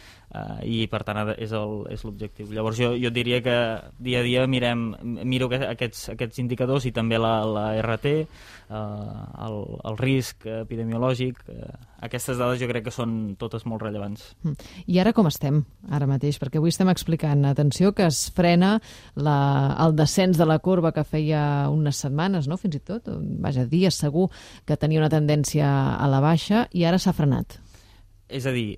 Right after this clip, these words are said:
Speaker 1: eh, seguim baixant, perquè mentre la R està per sota de u, vol dir que cada dia hi ha menys casos que, que el dia anterior, val? És a dir, ara estem a zero vuitanta-quatre, avui encara no han publicat la, la R T d'avui, però mentre estigui per sota d'u vol dir que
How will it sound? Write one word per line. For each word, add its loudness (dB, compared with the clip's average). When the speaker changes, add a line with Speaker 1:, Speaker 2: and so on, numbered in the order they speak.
Speaker 1:
eh, -2
seguim -2
baixant, 0
perquè -4
mentre 0
la 2
R 2
està -4
per -2
sota -4
de -4
u, -4
vol -2
dir -4
que -2
cada -4
dia 0
hi 2
ha 2
menys 0
casos -6
que, -8
que -12
el -6
dia -6
anterior, -6
val? -8
És -10
a -2
dir, -4
ara 4
estem -4
a -6
zero -6
vuitanta-quatre, -2
avui -4
encara -4
no -2
han -4
publicat -6
la, -6
la -4
R -4
T -6
d'avui, -4
però -6
mentre 0
estigui 2
per 0
sota -4
d'u 0
vol -2
dir -2
que -2